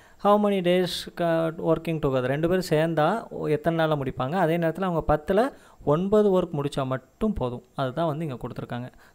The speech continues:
So, டீட்டெயில் உங்களுக்கு புரியுதான்னு பாருங்க. ஏன்னு ஒருத்தர் முப்பத்திரெண்டு நாளில் ஒரு ஒர்க் கம்ப்ளீட் பண்ண முடியும். பின்னு ஒருத்தர் நாற்பது நாளில் அவராலையும் ஒர்க் கம்ப்ளீட் பண்ண முடியும்.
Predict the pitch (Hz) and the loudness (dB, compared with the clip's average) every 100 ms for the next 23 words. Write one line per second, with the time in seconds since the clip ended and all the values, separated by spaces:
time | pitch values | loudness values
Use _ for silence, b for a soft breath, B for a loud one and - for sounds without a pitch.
0 | - 160 156 226 B - 165 180 180 165 | -4 -2 -2 -4 B -4 0 2 2 2
1 | 156 151 143 151 156 151 143 139 143 160 | 0 -2 -2 -2 -2 -2 -2 -4 -4 -4
2 | 139 143 165 143 123 135 160 180 135 - | -2 0 0 -2 -2 -2 -2 -4 -4 -2
3 | 165 156 135 127 143 190 135 127 - _ | 0 -2 -2 -4 -2 0 0 -2 -4 _
4 | - 135 143 143 131 127 127 123 147 208 | -4 0 0 0 -4 -4 -4 -2 -2 -4
5 | B B _ 135 151 185 160 127 117 160 | B B _ 0 2 2 2 0 -2 -4
6 | 214 B B - 143 180 190 170 135 143 | -4 B B -4 0 0 2 2 0 0
7 | 208 320 B B B - 202 196 185 196 | -2 -4 B B B 0 2 4 2 0
8 | 151 139 127 135 127 127 127 123 | -2 -4 -6 -6 -8 -10 -12 -8